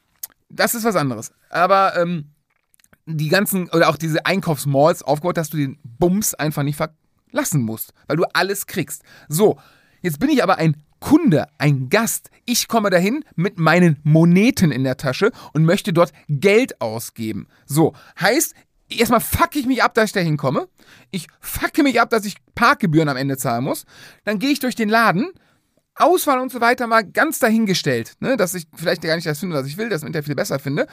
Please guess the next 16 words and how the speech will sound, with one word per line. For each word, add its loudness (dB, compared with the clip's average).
Ähm, 2
komme 2
ich -2
irgendwann 4
nach 2
zwei 2
Stunden 2
durch -2
die -4
Läden 4
gelaufen, 0
muss -2
ich -10
mal 2
auf -6
Toilette. -4